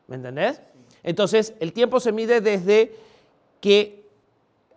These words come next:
empezaste la, desde que terminaste la vez anterior y no desde que llamás a la función. ¿Sí? Entonces, si pasó X tiempo desde que terminaste hasta que llamás a la función, no importa, porque ese tiempo no se acumula. ¿Sí?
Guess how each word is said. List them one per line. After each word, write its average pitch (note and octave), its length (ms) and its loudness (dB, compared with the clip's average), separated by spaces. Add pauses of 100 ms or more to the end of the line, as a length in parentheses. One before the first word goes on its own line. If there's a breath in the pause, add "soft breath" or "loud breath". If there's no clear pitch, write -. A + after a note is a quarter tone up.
(180)
empezaste A3 680 2
la, G3 120 4
desde F3 420 -2
que F3+ 80 -4
terminaste A#3 500 0
la A3+ 80 8
vez A#3 180 4
anterior B3+ 460 4
y G#3 80 -6
no G#3+ 160 0
desde A3 240 -4
que G3+ 80 -8
llamás G3 300 -4
a G#3 60 -2
la F3 60 -4
función. C#3+ 420 -6 (1120)
¿Sí? G3 320 -4 (140 soft breath)
Entonces, F#3 340 -4
si F3+ 120 -10
pasó G3+ 260 -4
X B3+ 300 -8
tiempo F3 560 0 (400 soft breath)
desde D#3+ 420 -6
que E3+ 120 -8
terminaste F#3+ 600 -4
hasta C#3 220 -14
que - 360 -14
llamás D#3+ 380 -4
a A3+ 60 0
la A3+ 40 -2
función, B3 380 -6
no A3+ 80 -2
importa, F3+ 460 2
porque E3 100 -8
ese F3 140 -12
tiempo G#3 240 -8
no F#3+ 100 -10
se F#3 160 -8
acumula. D#3+ 540 -6 (880)
¿Sí? F#3+ 360 -8